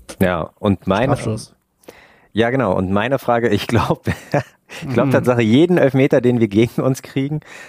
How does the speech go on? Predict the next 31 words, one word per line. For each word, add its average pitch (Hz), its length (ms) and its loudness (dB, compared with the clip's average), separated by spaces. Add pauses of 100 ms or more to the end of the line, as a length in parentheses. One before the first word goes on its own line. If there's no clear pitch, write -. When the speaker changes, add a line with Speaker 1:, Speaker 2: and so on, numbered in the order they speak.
(140)
Speaker 1:
äh, 117 160 2
diskutieren 139 580 2
wir 95 120 4
immer 92 200 0
ganz, 98 420 -2
äh, 98 200 -4
wenn 104 520 -2
zu - 120 -14
zweit, 113 400 0
wenn 110 80 2
nicht 113 180 -2
zu - 80 -20
zweit, 107 280 0
dann 107 260 0
diskutieren 107 400 -6
wir 107 60 -2
das, 101 240 -2
äh, 104 100 -6
gerne 98 260 2
auch 92 120 -4
zu - 120 -12
dritt. 107 260 -2 (520)
Ähm, 101 420 0 (380)
auch 95 140 -4
diese 151 260 0
Frage 101 400 -2
wieder, 92 380 -2 (120)
war 113 220 -2
es - 100 -8
ein 143 60 -4
Elfmeter? 123 560 0